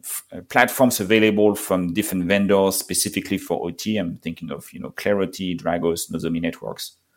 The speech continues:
Um, the other side of network visibility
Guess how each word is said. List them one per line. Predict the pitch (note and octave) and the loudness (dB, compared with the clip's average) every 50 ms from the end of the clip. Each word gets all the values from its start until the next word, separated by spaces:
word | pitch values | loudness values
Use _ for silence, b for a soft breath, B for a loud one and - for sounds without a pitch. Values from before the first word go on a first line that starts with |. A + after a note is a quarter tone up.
| _ _ _ _ _ _ _ _ _ _ _ _ _ _ _ _ _ _ _ _ _ | _ _ _ _ _ _ _ _ _ _ _ _ _ _ _ _ _ _ _ _ _
Um, | G#2 G2+ G2 G2 G2 G2 - - - | 2 4 4 4 4 2 -2 -2 -2
the | A2+ A2+ - - - | -2 -2 2 6 8
other | D3 E3 D#3 D3 B2+ | 8 8 10 8 8
side | - - - - A#2 G#2+ G#2 G2+ F#2+ | 6 6 6 6 6 6 6 6 4
of | F2 - - | 2 2 0
network | G#2+ G2 F#2 F#2+ F2 | 0 0 0 -2 -2
visibility | F2 G2 F2 F#2+ F2+ F2 B2 G2+ F#2+ F2+ F2+ | -2 -2 -2 0 2 2 4 4 4 2 2